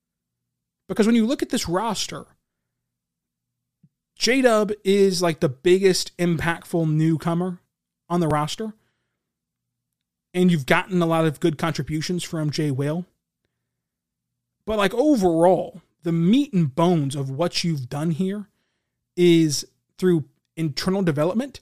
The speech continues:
and through finding talent in valuable areas. Wiggins, second-year guy, you found them at the fifty-fifth overall pick. A lot of people throw away those picks. Like, like, those picks are quite literally for sale, like, for actual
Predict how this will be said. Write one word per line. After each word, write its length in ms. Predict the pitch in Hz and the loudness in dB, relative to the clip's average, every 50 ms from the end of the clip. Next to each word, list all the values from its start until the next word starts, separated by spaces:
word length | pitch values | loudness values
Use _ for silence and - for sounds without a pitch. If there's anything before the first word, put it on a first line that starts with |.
| _ _ _ _ _ _ _ - | _ _ _ _ _ _ _ -6
and 280 | 185 202 214 214 196 - | -2 -2 0 0 -2 0
through 240 | 196 190 190 185 | 0 0 0 0
finding 600 | - - - 175 160 170 175 170 170 165 165 151 135 _ _ _ | -2 -4 -6 -4 -2 -2 0 0 0 0 -2 -4 -6 _ _ _
talent 400 | - - - 170 160 160 156 147 - _ _ _ _ _ _ _ _ _ _ - | -12 -10 -6 -6 -4 -4 -6 -8 -10 _ _ _ _ _ _ _ _ _ _ -10
in 160 | 165 156 147 | -6 -4 -2
valuable 400 | 135 156 147 156 151 147 143 135 | -2 -2 -2 -2 -4 -4 -4 -4
areas. 420 | 143 135 123 139 - - - - _ _ _ _ _ _ _ _ _ - | -4 -6 -6 -8 -12 -18 -20 -20 _ _ _ _ _ _ _ _ _ -6
Wiggins, 560 | 147 170 180 196 226 226 226 214 - - - _ _ _ _ _ _ _ - | -2 0 0 2 2 0 -2 -2 -4 -8 -10 _ _ _ _ _ _ _ -8
second-year 420 | - 202 196 - 202 196 185 180 | -6 -6 -4 -4 -2 -2 -2 0
guy, 360 | 170 170 165 170 208 247 233 - _ _ _ _ _ _ _ _ _ | 0 0 -2 -2 -4 -6 -10 -14 _ _ _ _ _ _ _ _ _
you 100 | - 151 | -12 -6
found 200 | - 220 254 254 | -4 -2 0 2
them 80 | 240 226 | 2 2
at 80 | 208 | 2
the 100 | - 156 | 0 -4
fifty-fifth 480 | - - 220 - - 180 - 185 - - | -8 -6 -6 -4 -4 -6 -6 -6 -6 -4
overall 280 | 165 147 147 143 - - | -4 -4 -4 -8 -8 -6
pick. 360 | - - 165 - _ _ _ _ _ _ _ _ _ _ _ _ _ _ _ | -6 -8 -8 -10 _ _ _ _ _ _ _ _ _ _ _ _ _ _ _
A 100 | - 165 | -2 0
lot 160 | 170 196 254 | 2 2 4
of 60 | 277 - | 4 2
people 180 | - - 226 | 2 2 2
throw 180 | - - 226 202 | 2 2 4 4
away 140 | 170 170 170 | 4 4 2
those 160 | 151 - - | 0 -2 -8
picks. 260 | - - - - - | -14 -16 -14 -12 -14
Like, 100 | 156 - - | -14 -8 -6
like, 140 | 175 170 - | -6 -2 0
those 160 | 240 262 - | 0 -2 0
picks 240 | - 294 302 - - | 0 0 0 0 0
are 240 | 208 170 160 151 143 | 0 0 0 -2 -6
quite 400 | - - - - 214 233 247 - | -8 -14 -8 -4 -2 -2 -2 0
literally 400 | 185 190 220 214 175 156 156 143 | 0 2 4 4 4 2 0 -2
for 240 | 135 - - 165 143 | -4 -4 -6 -6 -6
sale, 320 | - - 147 143 208 - - | -6 -6 -8 -10 -10 -12 -14
like, 140 | 160 139 - | -16 -16 -12
for 200 | - 165 151 156 | -8 -6 -4 -2
actual 500 | 160 185 - - - 190 170 - - _ | -2 -2 -2 -2 0 0 0 -2 -2 _